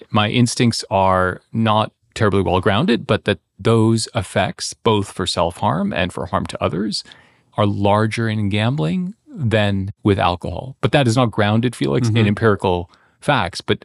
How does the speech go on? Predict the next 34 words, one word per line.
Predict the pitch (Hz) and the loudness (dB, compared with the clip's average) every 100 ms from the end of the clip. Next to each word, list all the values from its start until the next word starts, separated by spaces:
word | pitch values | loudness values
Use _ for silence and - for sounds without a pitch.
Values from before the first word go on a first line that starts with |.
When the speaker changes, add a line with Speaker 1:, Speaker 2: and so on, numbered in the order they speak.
| - | -6
Speaker 1:
that's | 127 143 - | 0 0 0
the | 127 | -2
distinction | 110 - 117 - | -2 0 0 0
I | 87 | -4
guess | 87 95 | -4 -6
I | |
would | 82 85 - - | -6 -8 -10 -8
try | - 85 | -4 -4
to | 85 | -4
draw. | - - - - | -6 -8 -10 -8
Speaker 2:
Yeah. | 123 117 104 101 | -4 -4 -4 2
Speaker 1:
Do | 139 | 4
you | |
buy | 127 120 | 6 4
that, | 143 165 175 | 2 0 -4
Felix? | - 143 131 | -4 -2 0
For | - | 0
you, | 113 147 | 2 2
is | 160 | 0
there | 156 | -2
a | 147 | -2
meaningful | 147 151 - | -2 -2 -4
distinction | 135 127 - - 139 | -4 -4 -4 -4 -4
between | - 127 | -2 -2
alcohol | 123 - 139 139 | -2 -2 -2 -2
and | 135 | -2
gambling? | 131 139 165 185 - _ _ 147 | -2 -2 -4 -8 -14 _ _ 0
Speaker 2:
I'm | 151 | 4
not | 175 185 | 2 0
sure, | - 208 156 90 90 | -4 -2 -2 -4 -6
actually. | 98 - - 101 101 - _ | -10 -8 -10 -10 -12 -18 _
I | 131 | -2
find | 190 196 | 0 -2
the | 139 | -2